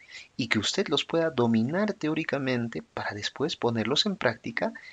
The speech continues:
en la elaboración preliminar de las partes fundamentales de su plan de tesis. Y como tercer punto, divertirse aprendiendo. Porque, ¿de qué otra manera existe para poder guardar un conocimiento,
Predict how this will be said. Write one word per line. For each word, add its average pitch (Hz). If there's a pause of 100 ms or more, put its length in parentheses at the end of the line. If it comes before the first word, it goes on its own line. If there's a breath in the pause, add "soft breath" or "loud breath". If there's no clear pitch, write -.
(160 loud breath)
en 175
la 165
elaboración 110
preliminar 165
de 139
las 117
partes 117
fundamentales 107
de 95
su -
plan 92
de 92
tesis. - (960 loud breath)
Y 113
como 98
tercer 98
punto, 87 (460)
divertirse 107
aprendiendo. 85 (600 loud breath)
Porque, -
¿de 135
qué 262
otra 240
manera 151
existe 117
para 104
poder 107
guardar 107
un 110
conocimiento, 104